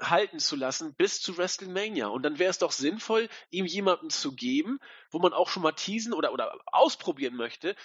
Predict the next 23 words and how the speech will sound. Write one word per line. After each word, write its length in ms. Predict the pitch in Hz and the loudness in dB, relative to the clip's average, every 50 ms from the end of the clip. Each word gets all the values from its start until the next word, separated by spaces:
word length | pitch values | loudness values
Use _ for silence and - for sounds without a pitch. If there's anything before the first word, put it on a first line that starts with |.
| - _ | -20 _
wie 160 | - 131 185 214 | -8 -6 -4 -2
dieser 240 | 226 220 185 220 | -2 2 2 2
jemand, 540 | 185 147 139 170 185 196 214 220 220 220 - | 2 2 0 -2 0 0 0 -2 -2 -6 -10
äh, 400 | - - 165 170 180 180 170 165 165 143 | -6 -2 0 2 2 2 0 -2 -4 -8
vielleicht 360 | 135 - 175 175 160 151 - | -10 -6 -2 -2 -2 -2 0
nach 220 | 160 190 233 226 - | 2 2 2 2 0
WrestleMania 600 | 147 135 - - 135 131 127 123 120 120 120 113 | -2 -2 -2 -2 -4 -4 -2 -2 -2 -2 -4 -4
vierunddreißig, 960 | - - 131 127 113 110 107 107 107 110 110 101 - 107 98 - - - - | -4 -2 -2 -2 -2 -2 -4 -2 0 0 0 0 0 -2 -4 -6 -6 -10 -8
äh, 240 | - 110 107 107 101 82 55 57 58 50 50 50 - _ _ _ _ _ - - | -6 -4 -4 -4 -4 -6 -10 -14 -16 -18 -20 -20 -20 _ _ _ _ _ -4 4
agieren 420 | - 143 143 127 - 165 139 131 131 | 6 6 6 6 4 2 2 2 0
könnte, 500 | - - 165 185 196 190 - 131 175 214 - - - - _ | -2 0 0 0 0 -4 -2 -2 -2 -2 -4 -14 -20 -16 _
wenn 160 | - 147 156 | -4 -2 0
er 60 | 180 | 2
jetzt 240 | 170 165 165 - - | 2 0 0 -2 -6
diesen 240 | 170 151 143 147 139 | -8 -8 -8 -8 -8
Testrun 640 | - - 151 185 - - - 175 160 170 190 202 | -4 -2 -2 -2 -2 -4 -4 -2 -2 -2 -2 -4
für 140 | 185 - 170 | -6 -8 -8
ein 100 | 160 156 | -8 -6
paar 160 | 143 - 147 | -4 -4 -4
Monate 360 | 143 131 139 151 170 170 - 151 | -2 0 0 0 0 0 0 -2
hinter 220 | 185 233 220 139 | -2 0 0 0
sich 200 | 107 107 - - | 0 -2 -6 -6
hat. 100 | 90 - | -8 -10